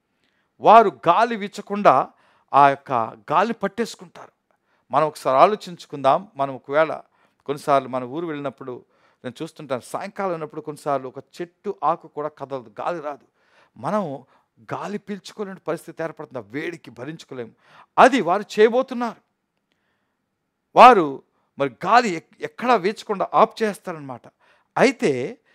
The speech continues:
రెండవ వచనంలోకి వెళ్ళినప్పుడు ఏం కనబడుతుందంటే,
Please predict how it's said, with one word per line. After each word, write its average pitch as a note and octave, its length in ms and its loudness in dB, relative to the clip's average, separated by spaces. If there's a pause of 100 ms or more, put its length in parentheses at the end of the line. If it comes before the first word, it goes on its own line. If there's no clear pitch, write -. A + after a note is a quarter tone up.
(160)
రెండవ B3+ 360 0
వచనంలోకి A3 460 -8
వెళ్ళినప్పుడు D3 320 -8
ఏం C#3 100 -10
కనబడుతుందంటే, A#2+ 920 -8